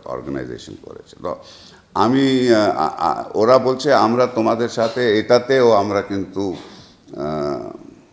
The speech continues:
পরীক্ষা করতে চাই যে কি কি জিনিস তোমাদের দেশ থেকে আমাদের এই ফুড সিকিউরিটিতে, whether,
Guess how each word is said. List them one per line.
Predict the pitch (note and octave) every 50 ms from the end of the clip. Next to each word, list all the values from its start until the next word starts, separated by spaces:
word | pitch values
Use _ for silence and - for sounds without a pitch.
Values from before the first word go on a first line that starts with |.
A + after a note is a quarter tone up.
| - - -
পরীক্ষা | - G#2+ A#2+ B2 - - C#3+
করতে | C#3 C3+ C3+ - - B2+
চাই | A#2 - A#2+ B2 B2
যে | - C3 B2 - - -
কি | D3+ D#3+
কি | C3 - D3 D3+ D3
জিনিস | A#2+ G#2+ A#2 A2+ A2+ A#2 A2+ A2 - - - - - _ _ _ _ _ _ _ _ _
তোমাদের | - G2+ G#2 G2+ G2+ F#2+ G#2 G#2+ G2+ - -
দেশ | F#2+ G2+ G2 F#2+ - - -
থেকে | A2 F2+ - - C2+ A1+ G1+ - - _ _ _ _ _ _ _ _ _ _ _
আমাদের | F#2 F#2 G#2 G#2 G2+ G#2 G#2 G2
এই | F#2+ F#2 F#2 -
ফুড | G2+ G2+ E2+
সিকিউরিটিতে, | - - F#2 D#2+ E2+ F2 F2 E2+ E2+ D#2 - - E2 - - D#2+ D#2+ D2+ - - - - - _ _ _ - -
whether, | F2 F#2+ F#2+ G#2 G#2+ G2+